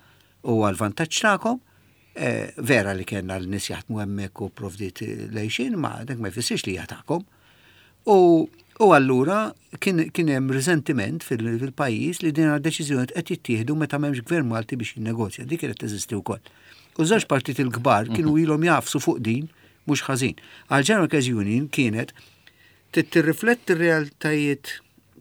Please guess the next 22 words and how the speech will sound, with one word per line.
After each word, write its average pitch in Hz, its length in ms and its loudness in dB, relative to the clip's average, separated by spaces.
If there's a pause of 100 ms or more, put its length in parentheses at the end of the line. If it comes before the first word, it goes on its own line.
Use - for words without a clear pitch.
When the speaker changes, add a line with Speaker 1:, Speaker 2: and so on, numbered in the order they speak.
Speaker 1:
politiċi, 123 580 -2 (1000)
tit-, - 160 -4
tirrifletti 151 560 0
r-realtajiet, 143 920 0 (220)
eh, 110 320 -6
ekonomiċi 117 680 -2
u 101 40 -6
soċjali, 98 640 -6 (360)
eh, 101 300 -10 (180)
ta-, 123 180 -10 (140)
tal-membri 107 400 -6
tagħha, 202 340 -4 (680)
u 185 280 8 (160)
Baileys 160 540 2
kienu 165 200 0
jafu 123 460 0 (840)
li 139 320 0 (260)
jekk 208 300 0
huma 170 280 0 (800)
jimbuttaw 165 580 2
kemm 156 220 0
jistgħu, 123 540 -4